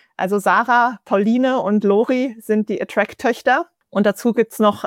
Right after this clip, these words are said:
doch tatsächlich auch in den Work-Packages noch ein paar mehr. Und das ist, finde ich, total schön zu sehen, dass das auch ein Aspekt ist von Attract,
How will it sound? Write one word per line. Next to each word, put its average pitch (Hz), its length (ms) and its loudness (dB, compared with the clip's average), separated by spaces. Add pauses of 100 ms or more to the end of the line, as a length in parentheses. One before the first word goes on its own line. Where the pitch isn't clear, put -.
doch 220 160 -2
tatsächlich 220 440 0
auch 214 80 -2
in 202 60 2
den 196 140 2
Work-Packages 220 680 -2
noch 208 120 -6
ein 202 100 -2
paar 190 160 -2
mehr. 190 240 0
Und 190 100 -2
das 185 100 -8
ist, - 380 -14
finde 196 160 -2
ich, - 60 -6
total 196 360 -2
schön 208 240 -2
zu 208 140 -4
sehen, 196 200 2
dass 196 120 -6
das - 160 -2
auch - 180 -2
ein 202 120 -2
Aspekt - 420 -6
ist - 120 -12
von 190 140 -4
Attract, - 540 -4